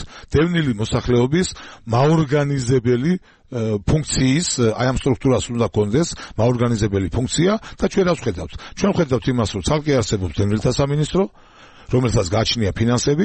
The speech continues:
ცალკე არსებობს უმაღლესი საბჭო აფხაზეთის, რომელსაც ფინანსები არ გააჩნია, ცალკე არსებობს გაურკვეველი წარმონაქმნი, ეს რაღაც შერიგების თუ,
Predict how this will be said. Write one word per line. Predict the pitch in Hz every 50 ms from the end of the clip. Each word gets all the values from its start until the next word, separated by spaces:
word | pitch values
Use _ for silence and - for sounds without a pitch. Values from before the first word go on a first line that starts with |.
| 240 -
ცალკე | - - 147 160 151 160 165
არსებობს | 156 143 131 - - 127 120 107 87 92
უმაღლესი | 113 123 120 110 120 113 98 -
საბჭო | - 107 98 - 107
აფხაზეთის, | 101 90 - 123 117 101 107 101 87 82
რომელსაც | 113 120 113 98 101 90 98
ფინანსები | 92 - 110 113 98 - 120 101 87 87
არ | 92 101 95
გააჩნია, | 110 117 123 - - 131 143 156 185 220 - - - - -
ცალკე | - - 160 170 165 160 165
არსებობს | 160 135 - 151 127 113 90 -
გაურკვეველი | - 120 139 139 - 156 135 131 123 117
წარმონაქმნი, | - 117 117 110 120 120 117 107 95 - - 110 92 95 95 - - - - - - -
ეს | 104 87
რაღაც | 80 104 104 101 95 92
შერიგების | - 110 107 104 104 98 110 104 98 95 90
თუ, | - 104